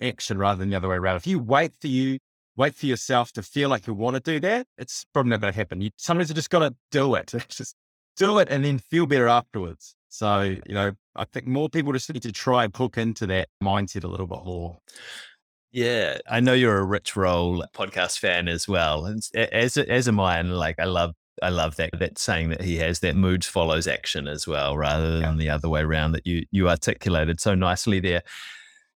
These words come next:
Speaker 3: If someone is wanting to start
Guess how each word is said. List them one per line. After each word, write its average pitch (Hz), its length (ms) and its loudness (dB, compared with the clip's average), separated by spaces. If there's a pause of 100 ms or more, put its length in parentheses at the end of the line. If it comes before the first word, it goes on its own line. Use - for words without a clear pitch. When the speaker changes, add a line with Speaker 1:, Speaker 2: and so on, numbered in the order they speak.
(440)
Speaker 3:
If 202 220 2
someone 214 520 -2
is 139 220 -4
wanting 120 360 -2
to 110 180 -10
start 92 840 -4